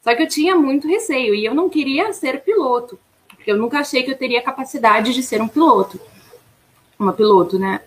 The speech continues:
Mas eu pensava assim, "Tá, mas aí eu posso ser aeromoça", ser... sabe? Tinha quinze anos. "Eu posso ser aeromoça fazendo a faculdade." Mas aí, "Pô, eu vou fazer a faculdade pra ser aeromoça também", não, sabe? E aí eu falei, comentei com os meus pais que eu queria fazer o curso de comissária,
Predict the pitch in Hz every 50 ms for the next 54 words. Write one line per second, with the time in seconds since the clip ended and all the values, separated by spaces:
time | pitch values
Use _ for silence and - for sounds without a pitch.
0 | - - - 214 220 226 240 269 311 294 233 - - - _ _ _ _ - 233
1 | 240 262 262 269 277 262 277 - - - 302 294 277 269 262 269 262 262 - 277
2 | - - 247 - 294 285 285 277 302 359 359 311 269 254 254 269 269 - - 220
3 | 220 - 233 226 208 208 196 - - - - 359 339 294 214 208 208 196 196 -
4 | _ _ _ - - 311 415 523 523 - - 226 226 233 220 320 381 294 247 233
5 | 214 185 180 - _ _ _ _ _ - 208 - 269 302 302 - - - 311 277
6 | 262 262 294 370 392 370 330 285 277 285 320 320 - - - 202 180 180 - _
7 | _ _ _ _ _ _ _ _ _ _ _ _ _ _ - - 220 208 233 226
8 | 226 220 226 226 214 208 196 208 226 247 277 277 - - 349 330 277 226 214 226
9 | 262 269 277 277 - 294 294 262 226 240 247 254 - - 254 - 277 262 254 247
10 | 220 214 208 185 175 185 190 208 240 277 269 233 233 - - - 233 247 262 269
11 | 254 - 233 - 330 320 247 202 190 196 - _ _ _ _ _ _ _ _ _
12 | _ _ _ - 247 269 311 311 285 311 311 370 381 349 285 262 254 285 - 302
13 | 277 254 247 247 247 254 247 247 247 - 226 220 226 - 233 - - 302 247 233
14 | 233 233 254 214 226 208 - 208 196 - 214 202 - 208 202 220 - - 233 -
15 | 208 214 214 262 381